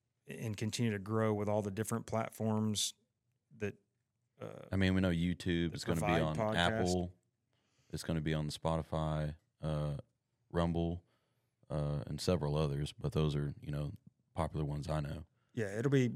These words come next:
Speaker 1: you know, if you're listening to this, it's also, you know, you'll be able to watch the video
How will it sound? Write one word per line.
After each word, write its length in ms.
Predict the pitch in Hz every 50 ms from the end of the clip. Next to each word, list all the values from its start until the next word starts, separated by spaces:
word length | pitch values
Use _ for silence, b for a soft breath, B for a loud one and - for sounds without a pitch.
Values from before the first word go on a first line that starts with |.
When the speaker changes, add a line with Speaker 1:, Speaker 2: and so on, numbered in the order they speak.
| - -
Speaker 1:
you 100 | - 127
know, 80 | 110 104
if 100 | 98 -
you're 100 | 104 104
listening 400 | 113 139 135 - - 127 123 117
to 100 | - 127
this, 420 | 120 120 117 117 113 - - - - -
it's 200 | 139 113 101 -
also, 540 | 110 101 101 101 - 120 110 107 104 104 104
you 120 | 101 104
know, 60 | 101
you'll 140 | 101 104 107
be 80 | 107 113
able 120 | 101 104
to 40 | 101
watch 300 | 92 95 95 107 - -
the 80 | - 95
video 640 | 92 107 101 98 98 98 98 98 98 101 110